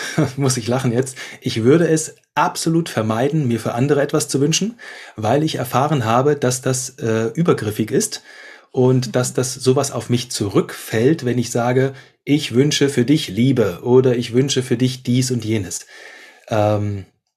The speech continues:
Speaker 1: es kann schon sein, dass man für Menschen fühlt, dass sie Unterstützung brauchen und eine Umarmung und ein ehrliches Dasein. Dann kann man das natürlich geben.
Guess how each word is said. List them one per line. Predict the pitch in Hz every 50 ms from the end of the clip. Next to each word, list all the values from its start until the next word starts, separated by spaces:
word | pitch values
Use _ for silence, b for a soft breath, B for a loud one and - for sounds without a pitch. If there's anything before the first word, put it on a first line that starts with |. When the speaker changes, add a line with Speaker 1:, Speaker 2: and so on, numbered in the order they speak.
| _ _ _ _ -
Speaker 1:
es | - 127 -
kann | - 127 127
schon | - 110 104
sein, | 110 104 117 127
dass | 131 123
man | - 117
für | - - -
Menschen | 110 110 110 123 - - 117 104 101 87 - _ _ _ _ _ _
fühlt, | - - - - - 147 151 147 139 143 143 -
dass | 127 -
sie | 127
Unterstützung | 123 107 107 101 - 127 123 - 127 113 104
brauchen | - 95 90 87 - - 92 -
und | - 117
eine | - 117 113 117
Umarmung | 113 120 120 120 113 117 123 131 123 113 107
und | 107 120
ein | 120 120
ehrliches | - 135 131 123 120 - - 104 -
Dasein. | - 101 101 101 92 - 85 87 90
Dann | 101 113 123 131 131 127
kann | - 120 117
man | 117 113
das | 110 -
natürlich | 113 110 - - 110 107 104 -
geben. | - 104 98 - 92 87